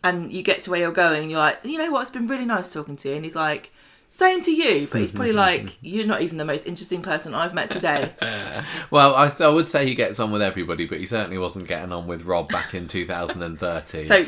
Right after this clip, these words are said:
Speaker 1: just to
Speaker 2: Um,
Speaker 1: remind everyone who Rob is.
Speaker 2: Rob, Carla's brother, half-brother-ish.
Speaker 1: Yes, and
Speaker 2: Um, what?
Speaker 1: Tracy's
Speaker 2: Yeah, Tracy's
Speaker 1: long-standing love.
Speaker 2: Exactly, exactly. No, not
Speaker 1: And a bit of a
Speaker 2: long-standing, not
Speaker 1: crimbo.
Speaker 2: as long as,
Speaker 1: Crimbo.
Speaker 2: uh, not as long as Tristan Jamil's, uh, what was his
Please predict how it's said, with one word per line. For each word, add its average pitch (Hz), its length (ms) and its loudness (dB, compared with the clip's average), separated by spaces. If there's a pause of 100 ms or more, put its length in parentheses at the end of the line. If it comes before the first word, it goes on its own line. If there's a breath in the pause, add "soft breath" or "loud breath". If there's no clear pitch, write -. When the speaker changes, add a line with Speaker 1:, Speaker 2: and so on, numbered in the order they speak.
Speaker 1:
just 233 200 -6
to 269 60 0
Speaker 2:
Um, 254 80 2
Speaker 1:
remind 226 320 4 (220)
everyone 190 260 -4
who 202 120 -2
Rob 165 180 -2
is. 143 280 -6
Speaker 2:
Rob, 95 360 -4
Carla's 87 420 -6
brother, 82 360 -6
half-brother-ish. 85 1080 -8
Speaker 1:
Yes, 208 240 0
and 156 320 2
Speaker 2:
Um, 87 280 -2 (180)
what? 85 180 -6
Speaker 1:
Tracy's 175 680 -4 (100)
Speaker 2:
Yeah, - 220 -4
Tracy's 101 520 0
Speaker 1:
long-standing 160 580 -4
love. 151 400 2
Speaker 2:
Exactly, 92 580 -6
exactly. 80 580 -10
No, 170 160 -2
not 170 340 -4
Speaker 1:
And 185 220 0
a 165 40 -4
bit 185 140 4
of 196 60 4
a - 40 2
Speaker 2:
long-standing, 123 300 0
not - 100 2
Speaker 1:
crimbo. - 40 2
Speaker 2:
as 139 120 2
long 95 240 -2
as, 90 200 -4
Speaker 1:
Crimbo. 87 200 2 (120)
Speaker 2:
uh, - 40 -18 (200 loud breath)
not 82 140 -4
as 87 60 -8
long 87 160 -6
as 85 240 -4
Tristan - 500 -8
Jamil's, 85 600 -6
uh, 87 480 -6 (160)
what 240 100 -10
was 262 100 -10
his 226 120 -10